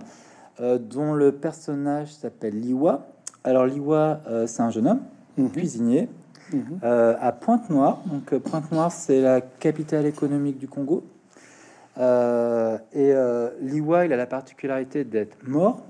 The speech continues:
Speaker 1: et en même temps, euh, d'être vivant, puisque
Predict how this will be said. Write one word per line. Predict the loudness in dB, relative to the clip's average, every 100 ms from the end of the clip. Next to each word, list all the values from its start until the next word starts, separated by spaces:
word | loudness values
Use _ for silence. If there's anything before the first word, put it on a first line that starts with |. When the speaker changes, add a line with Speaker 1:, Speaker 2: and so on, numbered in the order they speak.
| -20 _ _ _
Speaker 1:
et | 2
en | 4
même | 2 0
temps, | 0 2 2 0 -10 -16 -6
euh, | -4 -2 -4 -6
d'être | -2 -2 -2
vivant, | -4 0 0 0 -6 -8
puisque | -8 -2 -2